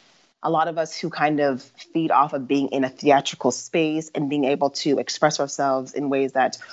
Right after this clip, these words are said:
we probably couldn't do in our regular day-to-day lives,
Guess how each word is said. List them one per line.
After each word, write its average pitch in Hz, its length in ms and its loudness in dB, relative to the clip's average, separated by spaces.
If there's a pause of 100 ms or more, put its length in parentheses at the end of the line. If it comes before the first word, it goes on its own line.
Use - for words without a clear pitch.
(260)
we 151 100 4
probably 147 500 0
couldn't - 460 -2
do 143 520 0
in 135 100 -4
our 131 80 0
regular 135 420 2
day-to-day 123 440 -2
lives, 139 520 -2